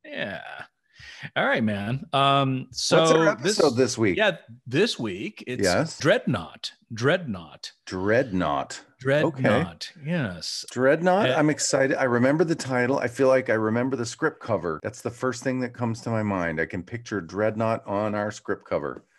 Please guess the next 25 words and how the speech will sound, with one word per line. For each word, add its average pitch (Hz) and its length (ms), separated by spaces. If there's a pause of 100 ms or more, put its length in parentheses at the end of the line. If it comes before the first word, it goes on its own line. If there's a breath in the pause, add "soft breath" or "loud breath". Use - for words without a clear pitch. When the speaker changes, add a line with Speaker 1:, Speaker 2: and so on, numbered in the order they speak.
(200 soft breath)
Speaker 1:
Yeah. 104 320 (420)
And 196 120
it's, - 120
Speaker 2:
Um, 208 60
Speaker 1:
it's - 120
an 233 100
interesting 240 520
name, 87 380 (180)
you 110 140
Speaker 2:
Yeah. 151 80
Speaker 1:
know? 156 300
Um, 113 720
I 127 100
think 185 240
that's 185 220
the 117 60
name 110 240
of 95 140
one 101 200
of 98 160
the, 90 260
uh, 85 200 (580 soft breath)
one 117 260
of 104 140
the 90 480